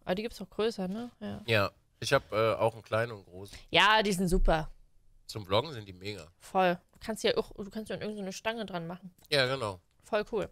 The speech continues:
Speaker 1: ja.
Speaker 2: Sehr gut, ja.
Speaker 1: Ja.
Speaker 2: Hast du, kennst du Casey Neistat?
Speaker 1: Was?
Speaker 2: Wow.
Speaker 1: Was denn?
Speaker 2: Kennst du Casey Neistat nicht?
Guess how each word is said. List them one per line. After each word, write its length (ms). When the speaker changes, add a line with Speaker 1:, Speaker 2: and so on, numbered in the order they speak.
Speaker 1:
ja. 200
Speaker 2:
Sehr 240
gut, 220
ja. 200
Speaker 1:
Ja. 180
Speaker 2:
Hast 180
du, 120
kennst 300
du 80
Casey 380
Neistat? 500
Speaker 1:
Was? 120
Speaker 2:
Wow. 420
Speaker 1:
Was 240
denn? 180
Speaker 2:
Kennst 240
du 60
Casey 280
Neistat 340
nicht? 400